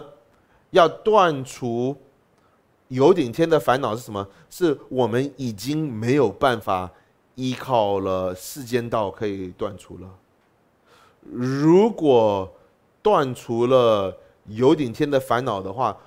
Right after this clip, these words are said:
唯有透过什么？唯有透过所谓的无漏的道。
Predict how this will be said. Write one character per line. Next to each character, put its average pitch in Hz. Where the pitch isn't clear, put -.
唯 143
有 180
透 147
过 131
什 117
么？ 95
唯 147
有 135
透 123
过 113
所 101
谓 107
的 95
无 120
漏 127
的 98
道。 98